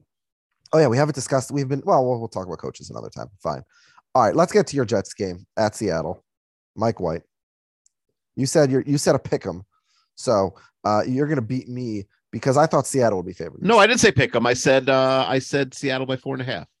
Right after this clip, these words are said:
Speaker 1: That was, yeah, but then you said once the Mike White
Speaker 2: No,
Speaker 1: news
Speaker 2: but I
Speaker 1: came.
Speaker 2: had too much information. I gotta stick with that.
Speaker 1: No, I'm giving you the pick 'em. I'm giving you the win.
Speaker 2: No, 'cause I don't think I would have said pick 'em. I would have said Seattle at minus one at least.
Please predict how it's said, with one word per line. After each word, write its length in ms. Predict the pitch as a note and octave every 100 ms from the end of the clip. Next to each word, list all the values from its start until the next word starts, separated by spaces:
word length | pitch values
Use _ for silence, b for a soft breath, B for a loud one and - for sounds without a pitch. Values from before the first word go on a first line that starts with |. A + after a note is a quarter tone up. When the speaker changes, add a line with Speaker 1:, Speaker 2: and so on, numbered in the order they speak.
| _ _
Speaker 1:
That 140 | C#3 D3
was, 120 | D#3+
yeah, 140 | G3+ D3+
but 140 | A2+
then 140 | C#3+
you 100 | C3+
said 220 | B2+ C#3+ A#2+
once 500 | A2+ B2+ B2+ - - _ _
the 80 | A#2+
Mike 140 | B2+
White 140 | F3 G3
Speaker 2:
No, 120 | E3+
Speaker 1:
news 80 | A2
Speaker 2:
but 120 | E3
I 100 | F#3
Speaker 1:
came. 80 | F3+
Speaker 2:
had 140 | F3 F3
too 100 | E3
much 160 | C3
information. 500 | C3 - F2+ D#2+ -
I 60 | G2
gotta 160 | G#2 G2
stick 220 | F#2 -
with 80 | F2+
that. 160 | - - _ _ _ _ -
Speaker 1:
No, 80 | A3+
I'm 120 | C4
giving 160 | D#4 C4
you 60 |
the 60 | B3
pick 160 | D#3+
'em. 60 | F2+
I'm 80 | F#2+
giving 160 | A#2+ B2
you 60 |
the 80 | G#2
win. 140 | D2 - _ _ _ _ _ _ _ _ _ _ _ _ _ _ -
Speaker 2:
No, 240 | D#3 D3+
'cause 160 | - D3
I 60 | D3+
don't 120 | D3
think 140 | C#3+
I 60 | B2
would 80 | A2+
have 80 | -
said 120 | F2
pick 120 | E2
'em. 80 | F#2
I 60 | A#2+
would 100 | C3
have 60 |
said 140 | B2 -
Seattle 340 | G#2+ F#2+ F2+ -
at 100 | E2+
minus 320 | F2+ E2 -
one 160 | F2 D#2+
at 140 | -
least. 320 | E2 - -